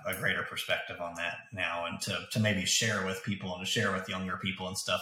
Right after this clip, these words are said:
Like, don't fall into that trap. Li-, li-, you know, life's much bigger than someone's temporary stuff, and, and, but also with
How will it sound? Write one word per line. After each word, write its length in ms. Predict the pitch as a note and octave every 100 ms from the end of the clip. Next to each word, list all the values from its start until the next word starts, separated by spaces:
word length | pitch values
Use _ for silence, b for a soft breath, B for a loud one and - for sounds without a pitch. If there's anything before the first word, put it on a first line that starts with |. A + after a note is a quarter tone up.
| -
Like, 180 | G#2+ -
don't 200 | B2+ B2
fall 220 | B2+ A#2+
into 180 | A2+ G#2+
that 220 | G#2 -
trap. 260 | G#2 F#2 - D#3
Li-, 240 | D3 G2+
li-, 200 | G2 F#2
you 60 | F#2
know, 80 | F2 G#2+
life's 260 | G#2 -
much 140 | G#2 -
bigger 280 | G2 F#2 F#2
than 180 | E2+ F#2 b b b b
someone's 300 | - G#2 F#2+
temporary 400 | - F#2 G2 F2+
stuff, 320 | F#2 - F#2+ -
and, 100 | F#2
and, 380 | F#2 G#2 F#2+ F2+ _ -
but 100 | G#2
also 360 | G2+ - F#2+
with 140 | F#2